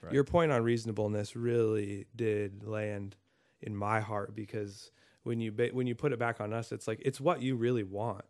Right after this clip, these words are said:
Speaker 2: It's what we as humans really, truly desire when you look at it on the most basic
Speaker 1: Mm.
Speaker 2: level. And to see that in its fullest, while I can't in any way wrap my mind around being happy that someone died not knowing Christ,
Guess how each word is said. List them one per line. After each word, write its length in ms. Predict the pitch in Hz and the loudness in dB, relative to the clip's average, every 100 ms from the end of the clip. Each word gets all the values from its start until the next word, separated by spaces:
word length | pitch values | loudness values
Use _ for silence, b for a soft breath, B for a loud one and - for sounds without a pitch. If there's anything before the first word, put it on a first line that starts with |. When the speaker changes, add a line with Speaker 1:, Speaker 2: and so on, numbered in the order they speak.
| - | -4
Speaker 2:
It's 220 | 123 - | -4 0
what 220 | 139 135 | 0 0
we 260 | 117 127 123 | 2 4 4
as 140 | 104 | 2
humans 420 | - 123 110 104 101 | 0 -2 0 -4 -4
really, 360 | 113 120 107 | 0 0 0
truly 320 | 104 123 113 | 0 0 0
desire 640 | 98 95 95 95 98 90 - b b b - | -4 -6 -6 -6 -8 -8 -16 b b b -8
when 100 | 117 | -4
you 100 | 110 | -2
look 200 | 107 110 | -2 -2
at 120 | 101 | -4
it 120 | 104 | -4
on 80 | 104 | -4
the 80 | 107 | -4
most 320 | 101 98 101 | -4 -6 -4
basic 380 | 101 101 - 98 | -2 -2 -4 -8
Speaker 1:
Mm. 80 | 104 | -6
Speaker 2:
level. 440 | 101 95 - 110 _ b b b - | -6 -6 -8 -10 _ b b b -2
And 160 | 113 | -2
to 100 | 117 | 0
see 320 | 110 - 135 131 | -2 2 4 4
that 200 | 117 107 | 4 2
in 160 | 113 | 0
its 160 | 107 - | -2 -4
fullest, 640 | - 113 113 104 95 - | -6 0 0 0 -4 -2
while 160 | 113 107 | 0 2
I 180 | 117 135 | 2 0
can't 380 | - 127 120 - _ b b | 2 2 2 0 _ b b
in 140 | - 120 | -2 0
any 240 | 131 131 | 4 4
way 480 | 120 117 113 110 110 - | 6 6 6 6 2 -2
wrap 240 | 123 117 | 2 2
my 160 | 113 107 | 2 0
mind 260 | 107 107 107 | 0 0 0
around 460 | 107 104 107 110 - _ _ - | 0 0 -2 -6 -14 _ _ -12
being 380 | 113 123 110 98 B B B | 0 2 2 -2 B B B
happy 680 | - 123 123 - 107 107 113 _ _ _ _ _ _ _ | 0 0 0 -4 -4 -4 -8 _ _ _ _ _ _ _
that 200 | - 107 | -6 -4
someone 440 | - 117 110 107 104 | -2 0 0 -2 -2
died 280 | 104 104 104 | 0 0 -2
not 240 | 104 104 | -4 -4
knowing 240 | 107 101 95 | -2 -2 -4
Christ, 720 | - 110 98 92 - - | -2 -2 -2 -6 -14 -20